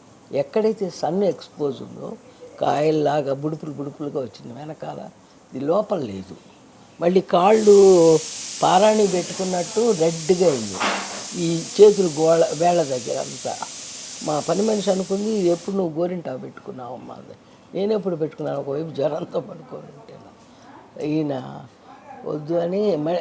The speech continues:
హాస్పిటల్కి వెళ్ళాము. వాళ్ళు ఏదో రాసి ఇచ్చారు మందులు, మిగతా టెస్టులు చేశారు, ఏమీ తెలియడం లేదు.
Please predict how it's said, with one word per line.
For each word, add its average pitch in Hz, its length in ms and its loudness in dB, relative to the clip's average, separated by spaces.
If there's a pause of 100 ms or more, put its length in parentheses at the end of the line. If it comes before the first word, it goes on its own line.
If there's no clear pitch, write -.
హాస్పిటల్కి 180 580 -2
వెళ్ళాము. 175 680 -4 (260)
వాళ్ళు 180 200 4
ఏదో 214 240 4
రాసి 208 340 0
ఇచ్చారు 135 400 -2
మందులు, 143 520 -6 (420)
మిగతా 208 280 2
టెస్టులు 175 400 0
చేశారు, 131 680 -4 (380)
ఏమీ 202 240 2
తెలియడం 175 560 2
లేదు. 147 260 -4